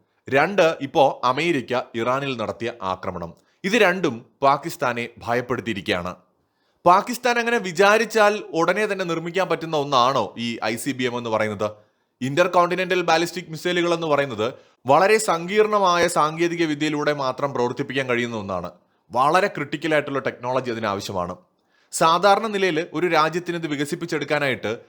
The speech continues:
പത്തോ പതിനഞ്ചോ വർഷമൊക്കെ വേണ്ടി വരാം. അത്രയേറെ ബുദ്ധിമുട്ടുണ്ട്. അത്രയും സമയമെടുത്താൽ പോലും ചിലപ്പോൾ നിർമ്മിക്കാൻ കഴിയണമെന്നുമില്ല.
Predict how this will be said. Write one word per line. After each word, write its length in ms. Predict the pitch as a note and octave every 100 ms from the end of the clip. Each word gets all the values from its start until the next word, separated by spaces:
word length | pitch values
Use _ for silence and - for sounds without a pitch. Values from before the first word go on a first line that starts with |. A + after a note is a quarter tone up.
| _ A2+
പത്തോ 260 | - D#3+
പതിനഞ്ചോ 420 | D3+ C3 D3 D#3
വർഷമൊക്കെ 440 | D#3 B2 F3 D3+ D3
വേണ്ടി 220 | A#2+ A#2+
വരാം. 260 | G#2+ F#2 - _ _ _ -
അത്രയേറെ 480 | C#3+ G3 G#3+ A3 G#3+
ബുദ്ധിമുട്ടുണ്ട്. 580 | C#3+ D#3+ D3 - G2+
അത്രയും 340 | G#2 - C#3+ D#3
സമയമെടുത്താൽ 720 | D3 E3 F#3 F3 F3 F#3+ F#3+
പോലും 460 | E3+ D#3+ C3+ A2 - _ -
ചിലപ്പോൾ 220 | D#3+ D#3+
നിർമ്മിക്കാൻ 460 | D3 C#3+ D#3 D#3+ D3
കഴിയണമെന്നുമില്ല. 720 | C3 C3+ C#3+ C3+ G#2+ F2+